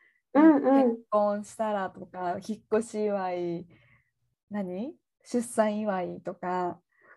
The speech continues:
Speaker 2: で、やっぱすごい何あげようって悩むじゃん、その時って。お返しも何にしようとかさ。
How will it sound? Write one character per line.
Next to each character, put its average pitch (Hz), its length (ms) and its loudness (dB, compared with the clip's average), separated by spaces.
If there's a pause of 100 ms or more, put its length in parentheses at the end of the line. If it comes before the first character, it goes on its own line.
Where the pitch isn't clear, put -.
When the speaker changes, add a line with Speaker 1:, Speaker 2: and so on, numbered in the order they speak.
(120)
Speaker 2:
で、 254 80 -2
や 269 60 2
っ - 20 -12
ぱ 247 100 -6
す 240 180 2
ご 392 120 6
い 392 60 6
何 415 260 6
あ 339 80 8
げ 262 120 2
よ 226 140 6
う 226 60 -4
っ - 20 -20
て 190 80 -10
悩 226 300 2
む 190 260 -6
じ - 120 -8
ゃ 151 120 0
ん、 196 80 -8
そ 180 100 -10
の 180 120 -6
時 185 240 -2
っ 160 40 -4
て。 - 320 -6
お 202 80 -4
返 254 200 2
し 247 100 -6
も 233 120 -2
何 226 220 2
に 185 140 -6
し - 220 -12
よ 185 140 2
う 185 60 -6
と - 100 -10
か 208 160 -8
さ。 - 260 -8